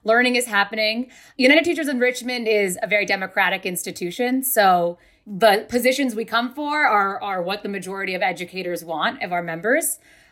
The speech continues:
And our guiding values through this have always been from the beginning, equity, safety, and health,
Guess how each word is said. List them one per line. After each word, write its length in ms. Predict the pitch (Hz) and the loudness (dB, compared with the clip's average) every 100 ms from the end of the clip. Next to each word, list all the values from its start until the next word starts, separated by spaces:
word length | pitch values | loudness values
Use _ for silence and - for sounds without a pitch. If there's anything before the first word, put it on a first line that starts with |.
| - | 2
And 500 | 233 233 233 220 214 - _ - | 4 4 2 -2 -8 -14 _ 0
our 420 | 202 240 254 233 | 4 4 4 0
guiding 400 | 185 202 214 202 | 0 0 0 -2
values 480 | 175 165 220 277 285 | -2 0 0 0 -2
through 220 | - 294 | -8 -4
this 260 | 285 294 285 | -2 -2 -2
have 160 | 185 - | -6 0
always 400 | 208 208 214 202 | 2 4 2 -2
been 200 | 190 190 | -4 -6
from 120 | 196 | -8
the 80 | 190 | -8
beginning, 800 | 185 175 175 208 240 254 269 - _ _ _ | -6 -2 2 2 2 2 0 -4 _ _ _
equity, 760 | - 226 262 277 277 277 285 277 | 0 2 2 0 2 0 -4 -12
safety, 760 | - - 208 208 208 226 196 202 | -8 0 2 2 0 -6 -4 -4
and 200 | - 160 | -4 -4
health, 360 | 170 185 285 | 0 2 2